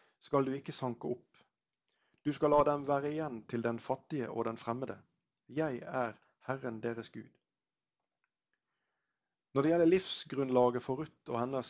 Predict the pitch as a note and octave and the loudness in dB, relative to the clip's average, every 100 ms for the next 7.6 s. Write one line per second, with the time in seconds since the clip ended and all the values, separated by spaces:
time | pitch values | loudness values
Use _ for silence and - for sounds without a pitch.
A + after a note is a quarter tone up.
0 | C3 D#3 D#3 A2 G#2+ G#2 - D3+ D3+ D#3 | -6 -4 -2 -2 -6 -6 -2 0 0 -2
1 | - D3+ C3+ - D#3 - - D3 B2+ - | -4 -6 -8 -8 -12 -14 -10 -4 -4 -6
2 | - A#2 A#2 A2+ _ _ C#3+ D3 - C3+ | -14 -8 -6 -8 _ _ -4 -2 0 2
3 | D3+ C3 A2 G#2 G#2+ - A2+ A#2 A2 A2 | 2 0 -6 -10 -12 -12 -10 -8 -8 -8
4 | A2+ - _ _ - A#2 A#2 A2 - _ | -10 -10 _ _ -6 -4 -4 -6 -14 _
5 | _ _ _ _ _ _ _ _ _ _ | _ _ _ _ _ _ _ _ _ _
6 | _ _ - C#3+ F3+ F3+ D#3 F3 C#3+ C#3+ | _ _ 0 0 0 -2 -2 0 0 0
7 | C3+ - D3 D#3 F3 C#3+ | -2 -2 -4 -4 -6 -2